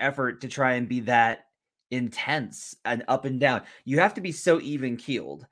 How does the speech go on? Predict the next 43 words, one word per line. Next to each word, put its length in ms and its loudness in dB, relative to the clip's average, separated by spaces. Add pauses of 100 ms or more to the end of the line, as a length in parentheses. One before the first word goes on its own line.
(360)
And 100 -2
so 80 0
what 100 0
kind 140 2
of 60 2
happens 360 4
is, 140 0
like, 120 -4
you 60 -10
settle 300 2
into 160 -2
this 160 -6
groove. 320 -2
And 100 -2
if 60 -8
you 60 -10
start 180 -6
to 80 -8
slide, 640 4
like, 100 -2
a 60 -4
little 500 0
bit, 200 4
if 60 -4
you 140 -4
start 200 -2
to 60 -2
veer 360 2
off, 360 0 (400)
if 120 -8
you're 200 -4
off 260 0
center 600 -2
a 80 -6
little 220 -6
bit, 300 6 (580)
if 180 2
you're 160 2
winning, 600 -2 (520)
there's 260 0
nothing 460 0
really 320 2
to 260 -4